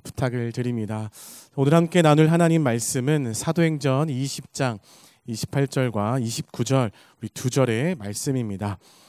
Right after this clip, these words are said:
이 짧기 때문에 우리 한 목소리로 합독하도록 하겠습니다. 여러분은 자기를 위하여 또는 온 양떼를 위하여 삼가라.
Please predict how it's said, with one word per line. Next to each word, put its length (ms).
이 60
짧기 300
때문에 500
우리 140
한 180
목소리로 760
합독하도록 640
하겠습니다. 640
여러분은 760
자기를 540
위하여 580
또는 440
온 260
양떼를 600
위하여 500
삼가라. 720